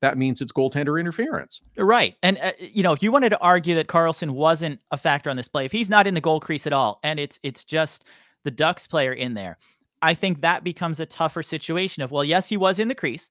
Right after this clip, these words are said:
Speaker 2: and he's allowed to be in the crease. Did he impact Jarry? And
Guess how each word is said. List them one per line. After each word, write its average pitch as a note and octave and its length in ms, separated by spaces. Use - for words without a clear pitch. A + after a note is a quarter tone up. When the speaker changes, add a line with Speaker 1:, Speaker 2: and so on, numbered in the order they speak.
Speaker 2:
and C#3+ 60
he's E3 120
allowed D3+ 360
to G3 60
be B2 140
in A2+ 80
the G#2+ 80
crease. G2 480
Did F#3 300
he E3+ 560
impact D#3 500
Jarry? A#2 400
And C#3 160